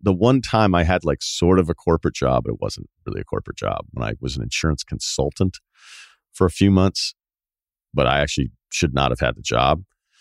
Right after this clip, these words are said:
The whole reason I wanted to do it was I was like, "Wait, I could see what these other guys did." I was like, "Once you build out, build out your book of business," I was like, "This is fucking easy." Now, I knew long-term it wasn't what I was gonna do, but in the meantime, it's probably better it didn't work out,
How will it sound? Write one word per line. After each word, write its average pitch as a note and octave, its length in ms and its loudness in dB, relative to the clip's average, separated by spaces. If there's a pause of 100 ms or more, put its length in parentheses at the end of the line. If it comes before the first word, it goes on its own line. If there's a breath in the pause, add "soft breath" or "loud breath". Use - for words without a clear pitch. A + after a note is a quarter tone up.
(520 soft breath)
The A2+ 80 4
whole D#3 160 6
reason C3 260 6
I G#2+ 100 4
wanted G#2 280 2
to D2+ 100 -6
do G#2+ 260 4
it C#2 160 -2
was D#2 160 -2
I E2 80 4
was D2+ 160 -2
like, D2+ 180 -2
"Wait, G2+ 360 2
I E2+ 100 2
could E2 160 -2
see B2 200 2
what G2+ 160 4
these D#2 260 0
other F2+ 160 4
guys D#2+ 260 0
did." A2+ 160 4
I D#2+ 60 4
was C#2 100 -4
like, C#2+ 80 -8
"Once F2 160 -4
you A#2 80 -2
build F2+ 240 0
out, D#2+ 120 2 (240)
build F2+ 200 4
out D#2+ 80 2
your C2+ 80 -2
book E2+ 220 -2
of C#2+ 100 -6
business," D#2 480 -2
I - 60 -8
was A#1+ 100 -8
like, A1+ 120 -10
"This - 200 -4
is F2+ 140 -4
fucking - 300 -10 (120)
easy." - 400 -4 (1300)
Now, - 240 -2
I C#3 80 2
knew A2 140 6
long-term D2+ 420 2
it - 80 -8
wasn't A1 240 -6
what G1+ 80 -10
I - 20 -10
was - 80 -12
gonna - 180 -12
do, G#2 280 2
but - 140 -14 (260)
in C#2 100 -4
the G#1+ 60 -6
meantime, G2+ 460 0 (340)
it's - 260 -6
probably D2+ 220 0
better G#1+ 200 -2
it - 80 -10
didn't A2 180 2
work - 200 -12
out, - 160 -10